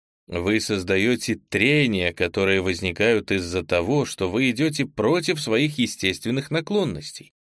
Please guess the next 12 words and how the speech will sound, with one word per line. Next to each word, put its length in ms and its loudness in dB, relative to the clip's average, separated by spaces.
Вы 280 2
создаете 760 2
жар, 520 4
который 540 2
закаляет 880 4
ваш 320 2
характер 680 2
на 200 2
новом, 560 0
более 280 4
высоком 680 -2
уровне. 560 -4